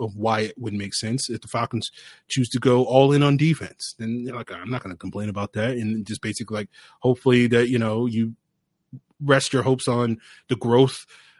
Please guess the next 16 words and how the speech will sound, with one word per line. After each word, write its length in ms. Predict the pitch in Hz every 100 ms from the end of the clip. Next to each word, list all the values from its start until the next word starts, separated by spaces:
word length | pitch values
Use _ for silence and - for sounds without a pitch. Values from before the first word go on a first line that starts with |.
| _
of 320 | 117 117 113 - - _
all 180 | - 123
these 140 | 127 123
offensive 420 | 131 139 139 131
players 320 | 131 131 123
going 260 | 127 127 127
into 140 | 120
year 220 | 120 131
two, 300 | 123 135 160
and 140 | 156 120
you 100 | 117
just 160 | 110
hope 200 | 127 131
that 120 | 127
you 140 | 117 127
can 320 | 127 120 113